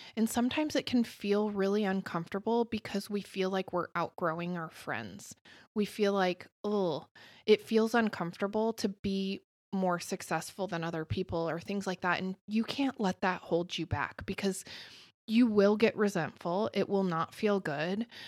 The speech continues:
But also just understand that just like that example is, people come in and come out of our life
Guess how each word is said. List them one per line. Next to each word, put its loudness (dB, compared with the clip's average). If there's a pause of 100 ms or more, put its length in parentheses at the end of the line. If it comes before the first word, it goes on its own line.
(180)
But 4
also 4
just 0
understand 2
that -2
just 0
like 0
that 2
example 0
is, -2 (1080)
people 6
come 0
in 2
and 0
come 0
out 2
of -4
our 0
life -2